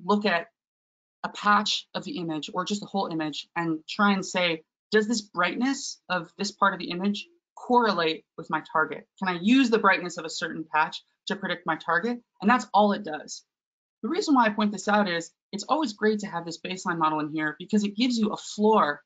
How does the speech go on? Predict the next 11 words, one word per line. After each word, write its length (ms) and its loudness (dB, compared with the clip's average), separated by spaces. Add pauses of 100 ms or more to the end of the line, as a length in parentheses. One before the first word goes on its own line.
(400)
of 440 2 (280)
your, 480 0 (100)
um, 400 -8 (640)
your 160 -4
accuracy, 460 -4
or, 200 -10
or 140 -6
I 40 -2
guess 180 -6
a 20 -12
ceiling 540 0